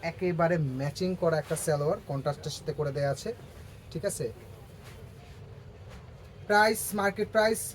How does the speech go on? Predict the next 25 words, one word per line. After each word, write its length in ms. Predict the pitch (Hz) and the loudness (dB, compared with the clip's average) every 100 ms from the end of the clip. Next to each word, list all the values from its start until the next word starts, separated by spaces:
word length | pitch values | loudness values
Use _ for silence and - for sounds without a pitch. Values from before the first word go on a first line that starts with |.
| - 196 | -4 0
পনেরোশো 420 | 202 208 202 208 208 | 4 2 0 -2 -2
পঞ্চাশ, 300 | 196 226 226 - - | 0 -2 -2 -10 -10
ওনারা 180 | 175 170 | -4 -4
সোজা 220 | 170 180 170 | -2 -2 -2
করে 100 | 127 | -4
দাও, 140 | 107 - - - | -8 -12 -14 -12
হ্যাঁ, 100 | 110 | -12
হ্যাঁ, 100 | 110 | -10
ঠিক 100 | 127 117 | -10 -12
আছে। 120 | - - - - - - - - | -12 -16 -18 -16 -16 -16 -16 -4
মার্কেট 340 | 160 175 220 220 | -2 0 0 2
প্রাইস 260 | 220 226 233 - - - - - - - - - - - - - | 6 6 2 -6 -12 -12 -12 -12 -16 -16 -16 -16 -16 -18 -18 0
পনেরোশো 420 | 226 247 247 240 233 | 2 4 2 0 -2
পঞ্চাশ, 340 | 233 226 262 - - | -2 0 -2 -2 -4
ষোলোশো 300 | 214 214 208 196 | 0 0 0 -2
পঞ্চাশ, 260 | 202 220 190 | -2 -2 0
but 160 | 185 - - | 0 -2 -8
আমরা 420 | 165 170 190 196 220 196 | -2 2 4 6 6 6
দিয়ে 140 | 190 190 | 6 6
দিচ্ছি 380 | 175 - - 208 - 180 | 6 0 -4 -6 -2 0
only, 280 | 190 202 208 190 | 2 2 4 4
only 240 | 185 196 262 - - - - - - | 2 0 -2 -8 -12 -12 -12 -14 0
তেরোশো 440 | 180 170 175 - 196 - | 4 6 4 2 -2 -2
পঞ্চাশ 260 | 147 143 - | -2 -2 -4
টাকাতে, 280 | 117 - | -6 -8